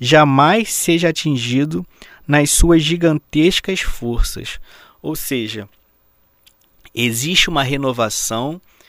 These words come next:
completa da matéria, mas mesmo assim existe a harmonia, a harmonia universal.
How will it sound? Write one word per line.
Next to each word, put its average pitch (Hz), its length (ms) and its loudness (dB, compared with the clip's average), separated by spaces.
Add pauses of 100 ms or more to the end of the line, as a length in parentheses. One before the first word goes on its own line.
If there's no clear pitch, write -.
(640)
completa 151 920 2
da 131 120 -2
matéria, 127 720 -2 (280)
mas 131 260 -4
mesmo 160 320 -2
assim 147 460 -6 (120)
existe 135 480 -4
a 135 80 0
harmonia, 131 760 -2 (720)
a 117 100 -4
harmonia 123 580 -4
universal. 143 760 -6